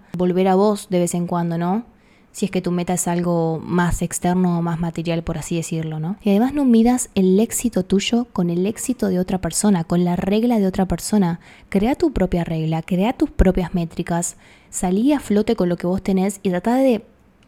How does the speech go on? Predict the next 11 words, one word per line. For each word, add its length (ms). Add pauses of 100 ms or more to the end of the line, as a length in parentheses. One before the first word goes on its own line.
(160)
decir, 300
"Bueno, 320 (460)
este, 380
este 260
mes, 440 (360)
¿qué 160
avancé? 480
Esta 220
semana, 580
¿qué 160
hice? 480